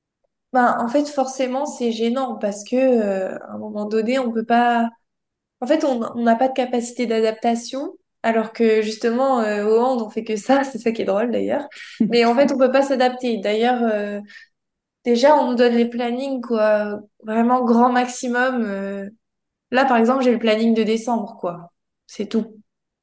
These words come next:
Speaker 2: Ah
Speaker 1: J'ai
Speaker 2: ouais,
Speaker 1: pas mon
Speaker 2: d'accord.
Speaker 1: planning de janvier, je sais pas. Je sais les grandes dates, euh, de, des gros moments de vacances. Donc, euh, par exemple, un gros moment de vacances, c'est, euh, du vingt-trois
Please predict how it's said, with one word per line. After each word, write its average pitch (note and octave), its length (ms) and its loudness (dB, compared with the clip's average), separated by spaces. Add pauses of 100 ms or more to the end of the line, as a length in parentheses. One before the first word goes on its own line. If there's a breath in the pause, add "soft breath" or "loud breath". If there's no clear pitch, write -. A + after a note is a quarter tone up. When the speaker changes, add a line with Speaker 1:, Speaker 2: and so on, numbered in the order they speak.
Speaker 2:
Ah G3 120 0
Speaker 1:
J'ai - 80 2
Speaker 2:
ouais, - 20 -2
Speaker 1:
pas A#3+ 160 4
mon A#3 120 4
Speaker 2:
d'accord. - 100 -8
Speaker 1:
planning G#3+ 380 -2
de A3 100 6
janvier, B3 640 2
je A#3 120 0
sais A3 180 -4
pas. C4+ 380 0 (460 loud breath)
Je B3 140 -2
sais A#3+ 180 0
les B3+ 140 2
grandes B3+ 400 4
dates, C4+ 300 2
euh, G#3 760 -4 (460)
de, G#3+ 320 -2
des G3+ 200 -4
gros A#3 320 4
moments A#3+ 280 4
de G#3+ 80 2
vacances. C4 520 2
Donc, G#3+ 280 -8
euh, G#3 300 -2
par G#3+ 160 0
exemple, A3 560 0
un A3 160 0
gros A3 240 2
moment A#3+ 320 -2
de G#3+ 40 -6
vacances, B3+ 480 -4
c'est, B3+ 360 0
euh, F#3+ 140 -6 (680)
du A3+ 680 4
vingt-trois A#3 1080 2